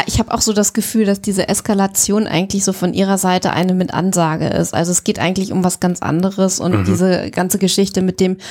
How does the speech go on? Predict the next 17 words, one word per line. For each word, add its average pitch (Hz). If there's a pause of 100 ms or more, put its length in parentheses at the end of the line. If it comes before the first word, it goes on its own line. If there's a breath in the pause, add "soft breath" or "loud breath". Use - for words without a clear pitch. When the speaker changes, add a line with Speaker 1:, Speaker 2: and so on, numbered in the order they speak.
(200 loud breath)
Speaker 1:
„Ach, 196
ich -
kann 208
jetzt 196
aber 190
keinen 180
Urlaub 196
nehmen“, 180
das 180
ist -
eigentlich -
nur 156
eine, 170
eine -
Ausrede 180
und 170
eine, 175